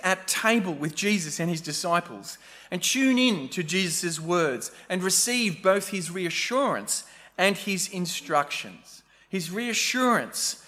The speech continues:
for our own troubles and his instructions for how we are to live.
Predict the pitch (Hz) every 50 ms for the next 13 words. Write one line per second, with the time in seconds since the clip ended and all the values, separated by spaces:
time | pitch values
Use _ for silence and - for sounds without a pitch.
0 | - - - _ _ - 190 185 180 170 170 - 196 202 233 254 254 233 - -
1 | 208 170 147 - 95 87 - - - - - - - - - - 175 185 160 170
2 | 185 175 180 - - - 226 226 226 226 - - - 127 104 107 110 - - 165
3 | 151 - - - 170 170 175 165 165 156 151 139 139 - - - 123 120 117 95
4 | 82 - - - - -